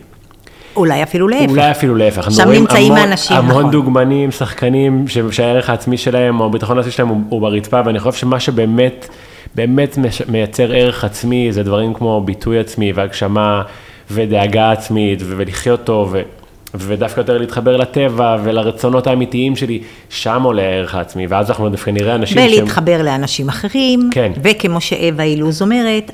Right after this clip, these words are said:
Speaker 1: "אל תהיו מאושרים, תהיו טובים." וזה מאוד מעלה את הערך העצמי.
Speaker 2: אין ספק ש-, שהדברים האלה, שאין שם, אה, חשיבות, אה, או קריטיות לדברים שאין לנו,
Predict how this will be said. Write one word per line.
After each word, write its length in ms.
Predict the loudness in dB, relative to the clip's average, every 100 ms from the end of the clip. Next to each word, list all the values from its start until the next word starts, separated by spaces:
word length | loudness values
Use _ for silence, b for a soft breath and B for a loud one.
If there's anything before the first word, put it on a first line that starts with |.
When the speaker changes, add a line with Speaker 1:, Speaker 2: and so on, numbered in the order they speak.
| -4
Speaker 1:
"אל 140 | -2
תהיו 280 | -2 0 0
מאושרים, 600 | 0 -2 -2 -2 0 0
תהיו 220 | 0 0 0
טובים." 580 | 0 2 4 4 2 0 -6 -12 -10 -10 -16 b b b b b
וזה 220 | -4 2 2
מאוד 420 | 2 2 2 4
מעלה 400 | 4 2 2 0
את 140 | 0
הערך 360 | -2 -4 -4 -8
העצמי. 380 | -10 -8 -10 -10 -12 -20 -20 -20 -20 -14 -4
Speaker 2:
אין 140 | -2
ספק 260 | -2 -4 -4
ש-, 80 | -2 -4 -6 -10
שהדברים 1300 | -4 -2 -4 -10 -16 -6 -6 -4 -2 0 0 0 -2 -8 -20 -20 -20 b b b b b -10
האלה, 480 | -4 0 0 0 -4 -6 -20 b b b
שאין 840 | -10 -10 -12 -20 -20 -10 -2 -2
שם, 240 | 0 0 2
אה, 60 | 2 0 -2 -4 -10 -18 -20 -20 -20 -20 -20 -12
חשיבות, 760 | -8 -4 -4 -2 -2 -4 -10 -6
אה, 300 | -2 0 0
או 60 | -2
קריטיות 560 | -2 -4 -2 -4 -2
לדברים 320 | -4 -2 -4
שאין 200 | -2 -2
לנו, 320 | -2 0 -2